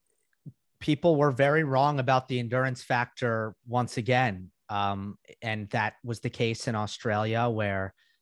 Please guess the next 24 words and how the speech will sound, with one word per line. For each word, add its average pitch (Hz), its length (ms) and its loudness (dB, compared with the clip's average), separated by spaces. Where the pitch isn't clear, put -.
uh, 98 360 -6
I 107 80 -4
know 123 160 2
I 139 140 4
had 123 220 0
major 123 300 -4
questions 127 480 -2
heading 117 220 0
into 120 160 0
the 110 60 -2
final 120 360 0
with 117 180 -2
Medvedev. 120 540 0
What's 117 240 -4
it 110 40 -12
gonna 113 200 -4
look 117 180 -2
like 120 180 0
five 117 340 0
sets - 400 -2
from 127 180 0
an 120 60 2
endurance 120 420 0
standpoint? 131 560 0